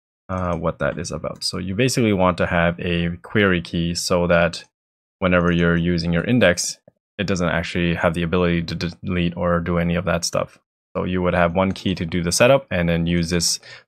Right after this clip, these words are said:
subsequent key to kind of manage all your queries afterwards.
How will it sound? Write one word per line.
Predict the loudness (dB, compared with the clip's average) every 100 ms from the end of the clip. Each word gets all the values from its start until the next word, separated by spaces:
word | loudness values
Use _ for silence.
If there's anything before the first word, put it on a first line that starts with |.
| -2
subsequent | -2 -2 -4 -4 -2
key | -2 -2
to | -4 -6
kind | 0 0
of | 2
manage | 0 0 -4 -6
all | -4 -4
your | -4 -6
queries | -6 -6 -6
afterwards. | -8 -8 -10 -10 -14